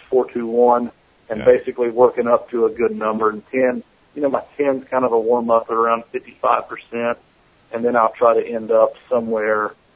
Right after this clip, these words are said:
Speaker 1: You know, I, I can tell you, man, I haven't maxed in ages because, you know, maxing out for me is not really something that I worry about, 'cause I think more injuries occur for me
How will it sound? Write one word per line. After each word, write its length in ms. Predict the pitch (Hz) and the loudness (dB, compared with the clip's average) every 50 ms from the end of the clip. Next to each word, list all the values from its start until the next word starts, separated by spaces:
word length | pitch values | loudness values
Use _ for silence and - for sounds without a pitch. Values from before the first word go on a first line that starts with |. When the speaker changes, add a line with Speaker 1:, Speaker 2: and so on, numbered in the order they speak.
| _ _ _ _ _ | _ _ _ _ _
Speaker 1:
You 100 | 139 135 | -6 -4
know, 80 | 127 - | -4 -2
I, 140 | - 139 - - - | -4 -6 -8 -8 -8
I 60 | 185 - | -10 -10
can 160 | - - - | -10 -12 -8
tell 140 | - - 117 | -4 -2 0
you, 100 | 110 110 | 0 -2
man, 120 | 110 117 | -4 -6
I 100 | - 135 | -6 -2
haven't 380 | 139 147 139 - - 104 113 113 | 0 0 0 0 0 -4 -10 -8
maxed 480 | 107 110 113 107 104 104 - - _ - | -6 -4 -2 -2 -2 -4 -8 -14 _ -14
in 100 | 110 107 | -12 -12
ages 400 | 82 110 110 107 98 104 104 - _ _ _ _ _ | -10 -10 -10 -12 -12 -14 -16 -18 _ _ _ _ _
because, 360 | - 110 - 110 110 110 110 - - _ _ _ _ _ _ _ _ - | -20 -12 -4 -2 -2 -2 -2 -6 -12 _ _ _ _ _ _ _ _ -18
you 120 | 123 120 | -16 -12
know, 340 | 117 117 113 113 110 113 110 - 139 | -10 -8 -8 -8 -8 -8 -12 -12 -6
maxing 480 | 127 123 123 123 123 - - - 120 120 | -4 -2 -2 -2 -4 -6 -10 -8 -4 -2
out 240 | 120 117 - - | -2 -2 -4 -6
for 80 | - 110 | -12 -12
me 280 | 110 113 113 113 110 107 | -12 -12 -12 -12 -12 -12
is 180 | 104 98 104 | -12 -12 -10
not 260 | 113 110 107 104 - | -8 -8 -6 -6 -6
really 220 | 113 113 107 101 - - | -8 -8 -8 -10 -10 -10
something 260 | 117 110 - 110 107 | -10 -10 -10 -12 -14
that 120 | 107 107 107 | -14 -14 -12
I 120 | 107 104 | -10 -10
worry 280 | 104 104 110 110 110 110 | -6 -2 0 0 0 0
about, 300 | 110 110 107 - - - | -2 -4 -8 -8 -10 -10
'cause 120 | 110 110 | -10 -10
I 100 | 110 - | -8 -8
think 180 | 120 120 120 - | -10 -12 -12 -8
more 200 | 117 113 117 117 | -8 -8 -6 -6
injuries 380 | 117 117 113 110 110 110 104 110 | -8 -10 -12 -12 -14 -14 -14 -14
occur 360 | 101 - - - 117 113 107 | -16 -16 -10 -6 -4 -4 -4
for 140 | 107 - 101 | -4 -8 -14
me 360 | 104 107 110 110 110 107 107 | -14 -12 -12 -12 -12 -14 -18